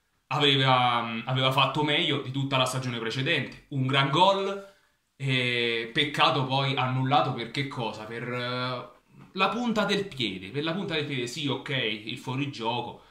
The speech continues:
Si parla di questo fatto del fuorigioco che vorrebbero cambiare la regola, no? Ci dovrà essere magari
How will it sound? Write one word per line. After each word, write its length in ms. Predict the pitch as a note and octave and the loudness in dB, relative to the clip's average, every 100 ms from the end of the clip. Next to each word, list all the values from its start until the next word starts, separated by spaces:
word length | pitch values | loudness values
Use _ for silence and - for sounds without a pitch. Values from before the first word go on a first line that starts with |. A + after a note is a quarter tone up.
| _ _ _ _ | _ _ _ _
Si 200 | - C#3+ | -6 -2
parla 460 | C#3 D3 D3 C#3+ C#3 | 6 8 8 4 2
di 100 | C#3 | 2
questo 300 | D3 D3+ C#3 | 0 -2 -2
fatto 280 | C#3+ C#3+ | 0 0
del 120 | C#3 C3+ | -2 -2
fuorigioco 600 | C#3 C3+ C3+ C3+ C#3 B2 | -2 0 0 0 0 -2
che 140 | C3+ | -4
vorrebbero 640 | B2+ A#2+ C#3 C#3 C3 C3 | -4 -2 -2 -2 -2 -4
cambiare 320 | C3+ B2+ C3+ C3+ | -2 -2 0 0
la 120 | B2+ | 2
regola, 400 | C3 C3 A#2+ A#2+ | 2 2 0 -2
no? 180 | C3 B2+ | 0 0
Ci 100 | B2 | -2
dovrà 300 | B2 C3 C3 | -2 0 0
essere 400 | C3 - B2 A#2+ | 0 -2 -8 -6
magari 680 | A#2+ C3 C3 B2 - - | -4 0 0 0 -6 -16